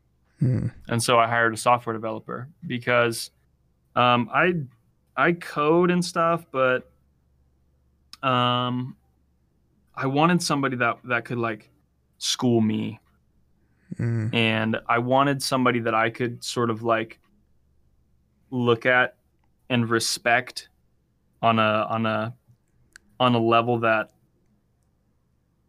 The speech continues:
Speaker 2: you know, I couldn't necessarily with my own,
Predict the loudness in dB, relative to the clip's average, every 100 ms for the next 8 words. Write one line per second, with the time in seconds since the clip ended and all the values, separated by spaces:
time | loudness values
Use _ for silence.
0 | _ _ _ _ _ _ _ _ -18 -6
1 | -2 0 0 -2 -4 -4 _ -10 -2 0
2 | 0 -2 -2 -2 -4 0 2 2 2 -2
3 | -2 -2 -4 -6 -10 _ _ _ _ 0
4 | 2 4 2 4 4 4 2 0